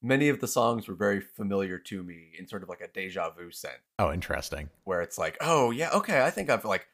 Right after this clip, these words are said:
Speaker 1: like, March of the Fire Ants, like, right away," right? It's like, "Oh, yeah, okay, I've heard that, like, one hundred percent." Like, that's, that's a song that, like, when I was in my teens,
Speaker 2: <laughs>
Speaker 1: like,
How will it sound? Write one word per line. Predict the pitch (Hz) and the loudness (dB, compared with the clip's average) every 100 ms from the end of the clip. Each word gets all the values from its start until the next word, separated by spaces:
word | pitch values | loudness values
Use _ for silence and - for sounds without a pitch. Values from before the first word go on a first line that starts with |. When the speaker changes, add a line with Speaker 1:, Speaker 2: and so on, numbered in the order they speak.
| _ | _
Speaker 1:
like, | 95 104 | -2 2
March | 123 120 | 2 4
of | 113 | 0
the | |
Fire | 104 90 80 71 | 2 2 2 -4
Ants, | 67 _ - - | -14 _ -18 -16
like, | 85 82 | -16 -14
right | 104 113 104 | 0 2 4
away," | 92 85 - _ | 2 0 -4 _
right? | 95 82 87 | -2 -2 -4
It's | - 80 - | -10 -18 -14
like, | 82 _ | -14 _
"Oh, | 165 | 4
yeah, | 113 73 | 4 2
okay, | 101 | -2
I've | 82 104 | 0 0
heard | 95 - | -2 -8
that, | - | -14
like, | 78 - _ | -14 -14 _
one | 110 | -2
hundred | 113 120 104 | 2 2 0
percent." | 98 101 80 - | -4 -2 -4 -4
Like, | 76 76 90 | -6 -6 2
that's, | 95 92 - - _ _ - | 2 2 -4 -8 _ _ -2
that's | 131 | 0
a | 147 | 2
song | - 117 110 | 4 4 2
that, | 101 - | -2 -2
like, | 82 73 - - | -4 -4 -8 -6
when | 98 | 0
I | 92 | 0
was | 95 101 | 0 -6
in | 92 | -4
my | 76 73 _ | -6 -6 _
teens, | - - 117 110 98 80 _ - - - | -6 -4 -2 -2 -2 -8 _ -14 -14 -4
Speaker 2:
<laughs> | 113 - - - - - - | 0 2 0 -4 -12 -14 -8
Speaker 1:
like, | 82 76 65 - | 0 0 0 -10